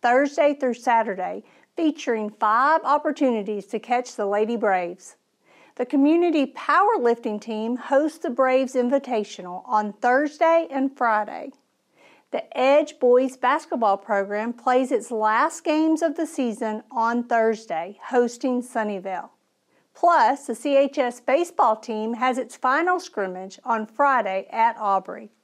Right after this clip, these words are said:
Our U I L academics team has a very special event this Saturday. It's home meet. C H S will host the competition all day with events ranging from journalism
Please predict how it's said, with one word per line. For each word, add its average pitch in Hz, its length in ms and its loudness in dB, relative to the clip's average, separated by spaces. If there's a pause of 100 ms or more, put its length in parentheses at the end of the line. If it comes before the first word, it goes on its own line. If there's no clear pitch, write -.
(760)
Our 269 140 2
U 302 200 2
I 349 220 6
L 294 180 4
academics 254 680 0
team 208 380 -8
has 254 280 -2
a 226 120 0
very 277 340 0
special 285 480 0
event 208 480 -4
this 262 260 4
Saturday. 190 720 -4 (320)
It's 226 220 -2
home 269 560 4
meet. 220 400 -6 (240)
C 311 360 -2
H 370 280 2
S 220 340 2
will 214 120 -2
host 262 420 0
the 247 80 -2
competition 254 840 -2
all 269 400 4
day 196 380 -2
with 220 160 0
events 302 600 -2
ranging 254 540 0
from 190 320 -8
journalism 311 840 0